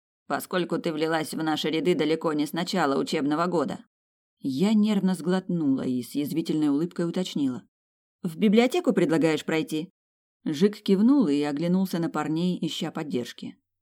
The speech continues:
Вспомнив, что нападение — лучший способ защиты,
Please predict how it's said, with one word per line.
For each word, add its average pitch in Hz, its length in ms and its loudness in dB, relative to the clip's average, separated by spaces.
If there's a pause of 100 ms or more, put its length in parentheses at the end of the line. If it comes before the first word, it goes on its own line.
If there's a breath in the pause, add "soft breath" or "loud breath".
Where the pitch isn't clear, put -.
(140)
Вспомнив, 143 520 -2
что - 200 -4
нападение — 156 600 0
лучший 160 380 -2
способ 139 400 -6
защиты, 208 520 -2